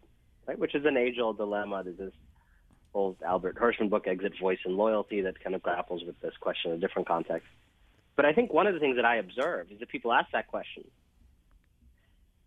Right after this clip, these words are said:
and they then choose to stay in their companies,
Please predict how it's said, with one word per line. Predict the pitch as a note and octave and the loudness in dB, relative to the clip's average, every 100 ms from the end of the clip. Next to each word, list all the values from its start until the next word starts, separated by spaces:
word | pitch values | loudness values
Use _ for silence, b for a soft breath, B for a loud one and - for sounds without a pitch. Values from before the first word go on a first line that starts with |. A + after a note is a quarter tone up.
| _ | _
and | C3 C3 B2+ | 2 4 4
they | C3+ C3 - | 4 2 2
then | D#3 F3+ | 2 2
choose | F3 D#3 - | 0 -2 -6
to | - - _ | -18 -20 _
stay | D#3+ F3+ A2 F#2+ | 2 4 2 0
in | G2+ | -4
their | G2 | -4
companies, | G#2+ F2 E2 E2 F#2 | -8 -10 -10 -10 -12